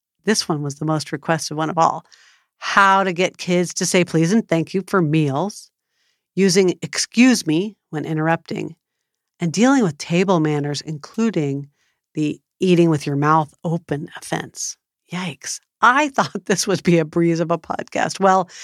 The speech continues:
it's clearly a larger topic than I'd anticipated. So I've decided to do a series of podcasts on manners so that I can delve deep and you can pick and choose the areas that you need the most help on. So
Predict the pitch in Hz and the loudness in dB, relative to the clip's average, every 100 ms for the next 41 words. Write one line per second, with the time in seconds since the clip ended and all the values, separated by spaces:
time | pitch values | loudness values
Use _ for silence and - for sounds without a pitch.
0 | - - 233 - - 311 311 294 226 190 | -16 -2 -2 -2 0 4 6 6 6 4
1 | 185 175 180 170 160 160 151 160 160 160 | 2 -2 -4 -2 -2 -4 -6 -2 0 0
2 | 160 160 160 247 247 - 160 156 160 _ | -2 -2 -2 -4 -4 -2 -2 -2 -8 _
3 | _ _ _ - 196 202 - 165 202 254 | _ _ _ -4 -2 -2 -2 2 4 4
4 | - 240 - 170 135 - - _ _ - | -2 -8 -2 0 0 -6 -14 _ _ -6
5 | 185 175 - 170 - - 247 190 165 147 | -2 -2 -2 -4 -2 2 4 4 4 0
6 | 139 165 156 - 156 147 156 147 160 165 | -2 -2 -2 0 -2 -2 -6 -4 -2 -2
7 | 156 - - _ _ - - 170 170 170 | -2 -6 -8 _ _ -12 -2 0 2 2
8 | 175 190 180 170 165 180 175 - _ - | 0 -6 -2 2 2 0 -4 -14 _ -16
9 | 170 240 175 156 _ _ _ _ _ - | -4 0 0 -2 _ _ _ _ _ -12
10 | 165 170 170 165 151 185 240 233 190 175 | -6 -4 -2 -4 -2 0 0 -2 -2 -4
11 | 240 233 - 139 147 165 - - 143 143 | -4 -6 -4 -4 -4 -6 -10 -10 -10 -10
12 | 165 170 - - _ 180 - 170 180 165 | -10 -12 -14 -20 _ -8 -4 0 0 2
13 | 151 143 147 147 151 - - 330 - - | -2 -4 -4 -4 -4 0 0 0 -6 -10
14 | 156 - - 147 | -10 -12 -10 -10